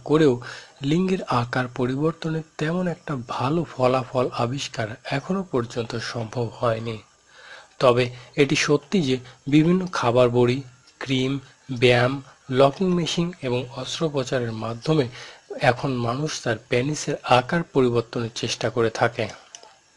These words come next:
কিন্তু সত্যিকার অর্থে তাদের কোনোটাই কার্যকর হয় না, বরং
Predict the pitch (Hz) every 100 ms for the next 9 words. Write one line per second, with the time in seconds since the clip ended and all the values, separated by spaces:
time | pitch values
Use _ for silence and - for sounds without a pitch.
0 | - _ _ - _ _ _ _ _ _
1 | _ - - - - - - 175 180 180
2 | - - 160 - 214 208 196 - 139 -
3 | 147 135 123 123 123 139 151 175 131 120
4 | 127 120 120 123 123 110 123 117 113 101
5 | - - - 135 123 123